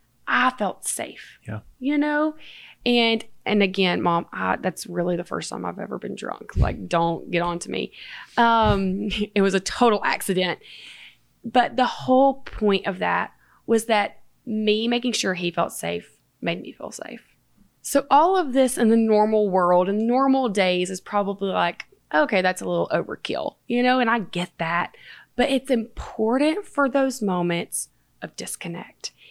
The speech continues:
Speaker 1: It is important for those moments that you're out of town without your partner. So, like, right now with Wes traveling so much, it's important that we both know where we stand with each other, what the
Speaker 2: Mm-hmm.
Speaker 1: other person is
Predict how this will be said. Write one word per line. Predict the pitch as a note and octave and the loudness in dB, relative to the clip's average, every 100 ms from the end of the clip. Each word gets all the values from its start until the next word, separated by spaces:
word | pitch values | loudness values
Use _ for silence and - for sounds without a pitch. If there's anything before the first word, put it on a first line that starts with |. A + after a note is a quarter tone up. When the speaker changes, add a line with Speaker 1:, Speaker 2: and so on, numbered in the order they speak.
| _ | _
Speaker 1:
It | A3 | 0
is | A3+ A#3 | 2 2
important | A3 - G#3+ A3+ D#4 E4+ - | 0 -2 0 4 4 0 -4
for | C#4+ | -2
those | C#4+ C#4+ | -2 -2
moments | A3 G3 F#3+ F#3 F#3 - - _ - | -2 -2 0 0 -2 -4 -12 _ 0
that | A3+ | 0
you're | G3+ A#3+ B3 | 0 -2 0
out | - B3+ | 0 0
of | C4 | 0
town | - A3 C4+ | -4 0 2
without | A#3+ G3 G#3+ | 2 2 0
your | G#3 | -4
partner. | - B3+ B3+ G3 | 0 0 0 -2
So, | F#3 G3+ | -4 -6
like, | G3+ - | -8 -4
right | G#3+ - | -2 0
now | A3 A#3 B3 A3 A3 - - | -2 -2 0 0 -2 -16 -6
with | A#3 A3 | -2 0
Wes | A3 - | 0 0
traveling | - G#3 G#3+ A3+ A3 G3+ F3+ G3 | -6 0 2 2 0 -2 -2 -6
so | - F#3 F3+ | -6 -4 -2
much, | F3+ F3+ - - - _ | -2 -2 -4 -12 -20 _
it's | B3 C4+ | -6 -2
important | B3+ - C4+ E4 | -2 0 0 0
that | E4 | 0
we | D4 | -2
both | A3 G#3+ G#3+ - | 0 2 0 0
know | F#3+ G3+ G3 | -2 0 0
where | F#3+ F#3+ | 0 0
we | F#3+ | 0
stand | F3 - E3 E3+ A3 | -2 -4 -6 -4 -2
with | B3+ | 0
each | C4+ - | -2 -2
other, | C#4+ D4 D4+ C#4+ - - G2+ | -2 0 0 -2 -10 -6 -2
what | A3 | 0
the | - | 0
Speaker 2:
Mm-hmm. | A#2 | 0
Speaker 1:
other | A#3 C#4+ | 0 2
person | - - A#3+ - A3 | 0 -4 -6 -4 -4
is | F#3+ | -4